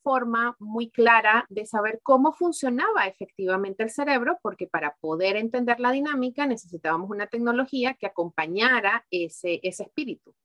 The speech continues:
Y obviamente, a partir del desarrollo tecnológico de finales del siglo pasado, los setenta, los ochenta, los noventa,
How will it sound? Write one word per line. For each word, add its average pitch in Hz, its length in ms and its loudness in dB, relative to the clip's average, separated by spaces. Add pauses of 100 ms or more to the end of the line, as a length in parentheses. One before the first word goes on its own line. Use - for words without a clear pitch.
(760)
Y 311 340 2
obviamente, 269 880 4 (320)
a 220 200 4
partir 226 480 -2
del 254 160 0
desarrollo 233 580 -2
tecnológico 226 1000 -2
de 180 160 -2
finales 185 580 -2
del 226 140 -6
siglo 202 280 -4
pasado, 214 480 4
los 151 160 -4
setenta, 135 480 -8
los 143 120 -16
ochenta, 147 340 -12
los 147 160 -16
noventa, 226 580 2